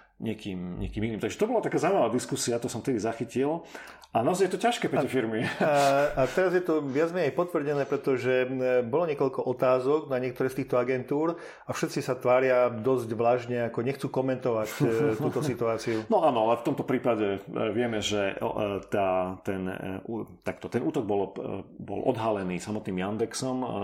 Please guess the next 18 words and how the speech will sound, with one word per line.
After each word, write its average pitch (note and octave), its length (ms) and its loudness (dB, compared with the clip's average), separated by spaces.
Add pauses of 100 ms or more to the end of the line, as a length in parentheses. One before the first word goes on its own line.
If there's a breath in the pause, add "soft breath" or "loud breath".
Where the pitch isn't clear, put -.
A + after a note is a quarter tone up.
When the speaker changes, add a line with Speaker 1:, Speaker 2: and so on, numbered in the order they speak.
(100)
Speaker 1:
f-, - 80 -12
a G#2+ 160 -2
potom F#2+ 240 -6 (160)
neskôr G#2 320 -6
v - 80 -20
spolupráci G2+ 320 -4
s G2 80 -6
Kaspersky F#2+ 640 -8
vlastne. F2 480 -10
Speaker 2:
Áno, E3+ 240 4
on C#3 80 0
začal D#3 320 2
niekedy C#3 320 0
v A#2+ 160 -4
októbri, C3+ 400 0
novembri, C3 560 0
e, B2 240 0
trval A#2+ 560 2